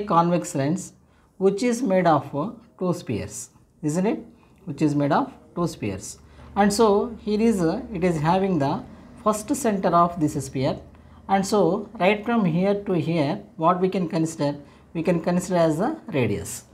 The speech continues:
Okay, and so this part, what we can, this two F one also we can call it as, uh,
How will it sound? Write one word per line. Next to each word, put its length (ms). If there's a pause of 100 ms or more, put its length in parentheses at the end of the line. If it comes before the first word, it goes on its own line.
(560)
Okay, 320 (320)
and 180
so 460
this 260
part, 360
what 240
we 80
can, 320 (240)
this 240
two 380
F 320
one 460
also 440
we 100
can 180
call 200
it 100
as, 220
uh, 160